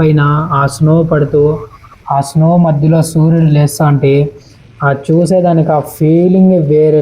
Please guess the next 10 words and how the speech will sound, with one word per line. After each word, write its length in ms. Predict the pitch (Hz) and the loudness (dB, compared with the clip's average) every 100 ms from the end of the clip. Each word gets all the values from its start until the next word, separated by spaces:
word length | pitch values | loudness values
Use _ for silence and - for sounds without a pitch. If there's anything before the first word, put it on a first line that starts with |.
| 147 | 2
లెవెల్ 240 | 147 180 165 | 2 2 0
ఉంటుంది. 360 | 151 143 135 160 180 - | 0 0 0 0 -4 -4
ఒక 100 | 139 - | -2 -2
పక్క 180 | 151 - 170 - | -4 -4 -4 -2
చలి 220 | 156 165 160 | 0 2 0
వేస్తూ, 280 | 147 - 147 139 | -2 -2 -2 0
ఆ 40 | 135 - | -2 -2
సూర్యకిరణాలు 640 | 165 170 170 165 170 160 165 | 0 0 0 0 0 0 0
పడుతూ, 280 | 143 143 165 165 135 | -2 0 0 0 0
బాడీ 260 | 135 151 | 0 0